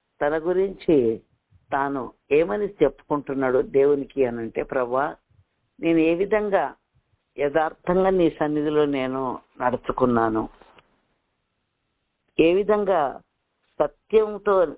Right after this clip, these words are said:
నీ సన్నిధిలో నేను నడుచుకున్నాను, ఏ విధంగా నీ దృష్టికి అనుకూలంగా నేను జరిగించాను, ఇవన్నీ కూడా కృపతో జ్ఞాపకం చేసుకో" అని చెప్తూ ఉన్నాడు. దేవుని బిడ్డలారా,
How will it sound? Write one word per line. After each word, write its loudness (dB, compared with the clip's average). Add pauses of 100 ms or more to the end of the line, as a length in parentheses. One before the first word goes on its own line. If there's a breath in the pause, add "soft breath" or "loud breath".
నీ 2
సన్నిధిలో -2
నేను -6
నడుచుకున్నాను, -4 (600)
ఏ 4
విధంగా 0
నీ -4
దృష్టికి -2
అనుకూలంగా 0
నేను -10
జరిగించాను, -12 (560)
ఇవన్నీ 2
కూడా 0
కృపతో -2
జ్ఞాపకం 0
చేసుకో" -2
అని -6
చెప్తూ -4
ఉన్నాడు. -10
దేవుని 2
బిడ్డలారా, -2